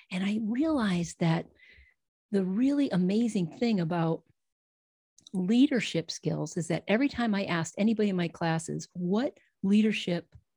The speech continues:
skills and attributes do you attribute to your best boss? Think about the best boss you ever had. What were the best things about them?" And the list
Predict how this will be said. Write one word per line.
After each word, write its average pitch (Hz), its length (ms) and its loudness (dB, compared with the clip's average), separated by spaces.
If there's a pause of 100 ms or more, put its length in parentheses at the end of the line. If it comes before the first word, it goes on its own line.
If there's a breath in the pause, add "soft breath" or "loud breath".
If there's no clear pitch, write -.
skills 180 720 -2
and 175 220 -4
attributes 170 760 -2 (120)
do 185 100 0
you 196 440 2 (360 soft breath)
attribute 180 640 0
to 196 140 -2
your 175 600 0 (140)
best 196 560 -2
boss? 156 420 0
Think 208 200 0
about 190 180 -2
the 165 100 -4
best 208 380 0
boss 185 300 2
you 185 80 2
ever 175 140 0
had. 156 300 0 (320 soft breath)
What 190 340 4
were 208 100 4
the 185 120 -2
best 175 380 0
things 180 300 2
about 151 300 -4
them?" - 220 -6 (380 loud breath)
And 180 220 2
the 180 100 2
list 185 800 0